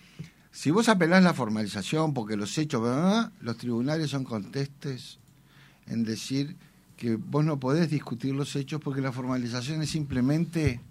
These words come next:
un acto que pone inicio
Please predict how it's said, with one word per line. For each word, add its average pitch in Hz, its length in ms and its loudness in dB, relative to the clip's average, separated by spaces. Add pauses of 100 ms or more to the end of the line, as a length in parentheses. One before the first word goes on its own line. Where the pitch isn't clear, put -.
(500)
un 139 200 4
acto 143 500 2 (1120)
que 131 160 0 (220)
pone 151 300 6
inicio 156 960 4